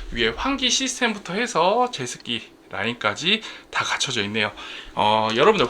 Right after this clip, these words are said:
창이 없기 때문에 이런 옵션들은 선택을 하시면 괜찮을 것 같아요.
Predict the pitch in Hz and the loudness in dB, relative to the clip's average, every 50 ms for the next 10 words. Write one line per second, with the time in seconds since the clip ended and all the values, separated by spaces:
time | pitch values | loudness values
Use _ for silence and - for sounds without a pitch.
0 | - - - - - 330 349 339 285 160 - - 190 - - 139 131 143 170 214 | 0 0 2 4 4 6 6 8 6 6 4 2 2 4 4 2 4 2 2 4
1 | 247 220 120 - 131 151 170 175 127 107 - - 170 170 165 139 139 175 190 185 | 4 4 2 2 0 2 2 2 2 2 2 2 2 2 2 2 2 2 0 0
2 | - 226 220 220 190 180 180 180 165 - 196 190 208 220 190 - - - - - | 0 -2 -2 -2 0 0 0 0 2 2 2 4 4 4 4 2 -4 -12 -12 -14
3 | - - - - 120 107 - 143 135 127 - 120 107 98 98 - 120 113 101 | -16 -16 -12 -10 -6 -4 -4 -4 -4 -4 -2 -2 -2 -2 -2 -4 -2 -4 -4